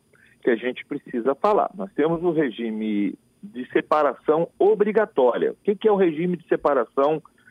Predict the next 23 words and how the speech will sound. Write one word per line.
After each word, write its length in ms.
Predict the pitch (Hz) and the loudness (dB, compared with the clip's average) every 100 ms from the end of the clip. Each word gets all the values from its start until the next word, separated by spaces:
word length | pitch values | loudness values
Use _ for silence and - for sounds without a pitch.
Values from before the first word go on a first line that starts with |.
| _ _ - | _ _ -2
obrigatória 840 | 196 170 170 151 135 135 135 127 | 0 2 2 2 2 2 4 2
de 100 | 117 | -2
bens? 320 | 92 95 76 - _ - - - - | -8 -8 -10 -16 _ -20 -20 -12 -2
São 140 | 160 | 0
aqueles 420 | 147 - 135 117 - | 0 0 0 -2 -4
casos 420 | 143 151 139 113 | 0 2 0 -2
em 120 | 127 123 | -8 -2
que 120 | 131 | -2
a 60 | |
pessoa, 800 | - 139 113 - 107 101 113 127 - | 0 -2 -2 -2 -2 0 2 0 0
em 140 | 127 | -4
que 320 | - 143 139 - | -4 0 0 2
a 100 | 143 | 2
lei 580 | 147 131 135 135 175 175 - | 4 4 4 4 2 -6 -6
não 480 | 156 175 214 240 220 | 0 4 4 4 4
autoriza 800 | 208 208 208 180 151 160 147 156 | 2 2 2 4 2 2 0 -2
que 100 | 160 | -2
o 40 | |
casamento 580 | - 151 139 120 139 139 - | 0 2 2 0 -2 -2 -6
se 80 | |
dê 360 | 131 123 135 - - | -2 2 2 0 -4
em 100 | 156 | 0
outro 440 | 135 143 - | 2 2 -2